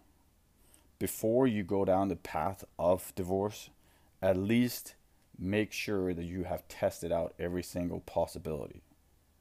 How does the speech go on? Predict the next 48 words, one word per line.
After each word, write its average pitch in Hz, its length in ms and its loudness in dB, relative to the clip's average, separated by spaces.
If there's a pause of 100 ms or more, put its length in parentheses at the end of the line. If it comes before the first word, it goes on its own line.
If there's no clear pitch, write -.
(720)
Now, 98 220 4
I 104 80 6
know 117 200 4
a 110 40 6
lot 95 220 6
of 82 80 -4
men 90 200 0
listening 82 320 -4
to - 100 -10
this 87 300 -2 (320)
don't 95 320 2
agree 82 240 -6
with 69 140 -8
that, - 260 -6
and 82 100 -6
they 90 100 -2
just 90 260 -4
want 90 200 -2
to - 60 -16
pack 92 200 0
up 85 120 -4
their - 120 -8
shit 87 260 -6
and 82 120 -6
leave. 78 280 -8 (840)
You 92 120 0
know, 95 180 6
and - 140 0
I 92 140 0 (120)
understand 98 520 2
the 85 40 0
frustration. 95 680 0 (1200)
I 92 100 -2
get 95 280 2
that. - 260 -4 (520)
But 92 100 0
if 95 120 2
you 98 80 2
have 101 180 2
children, 95 600 2 (260)
I 90 100 2
think 98 240 0
you 95 160 0 (100)
owe 95 220 4
it 90 120 -2
to - 120 -6
your 82 140 -2
children 87 540 0